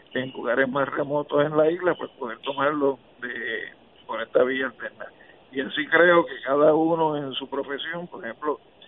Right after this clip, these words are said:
aquí llamó a casa el otro día un médico, un internista, para una cita que se había hecho de consultoría para que hiciera un análisis, pues, de unos exámenes de laboratorio que nos habíamos tomado.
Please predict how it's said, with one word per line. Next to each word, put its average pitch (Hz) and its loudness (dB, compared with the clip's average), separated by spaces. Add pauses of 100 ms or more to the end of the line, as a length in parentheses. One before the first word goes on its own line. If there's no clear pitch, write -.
(300)
aquí 143 -8 (200)
llamó 135 -2
a - -4
casa 151 2
el 131 -4
otro 147 -4
día 160 0
un 143 -2
médico, 160 -2
un 123 -10
internista, 151 -6 (800)
para - -2
una 135 -2
cita 147 -4
que - -14
se 127 -4
había 135 4
hecho 143 4
de 139 0
consultoría 147 -2
para 139 -4
que - -14 (360)
hiciera 135 -4
un 143 -6
análisis, 143 -2 (460)
pues, 123 -6
de - -10
unos 143 4
exámenes 139 2
de 143 6
laboratorio 147 -2
que 139 -14
nos 131 -10
habíamos 135 -4
tomado. 147 4